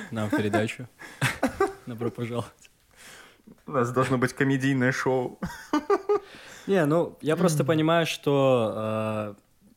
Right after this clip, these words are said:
Speaker 1: э, эти
Speaker 2: Мгм.
Speaker 1: все вопросы, они довольно-таки цикличные, и мы все это рассматриваем под призмой того, как мы сейчас живем.
Speaker 2: Ну да, да.
Speaker 1: Вот. Э, не хотелось бы, очевидно, повторений таких вещей, этих войн. И войны — это полный пиздец.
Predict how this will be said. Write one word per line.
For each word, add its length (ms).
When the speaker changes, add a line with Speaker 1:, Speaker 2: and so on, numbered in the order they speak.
Speaker 1:
э, 100
эти 180
Speaker 2:
Мгм. 80
Speaker 1:
все 200
вопросы, 520
они 420
довольно-таки 520
цикличные, 800
и 80
мы 160
все 180
это 180
рассматриваем 760
под 200
призмой 360
того, 400
как 220
мы 100
сейчас 360
живем. 480
Speaker 2:
Ну 120
да, 220
да. 300
Speaker 1:
Вот. 520
Э, 520
не 120
хотелось 380
бы, 140
очевидно, 640
повторений 540
таких 340
вещей, 640
этих 240
войн. 280
И 20
войны — 320
это 160
полный 480
пиздец. 540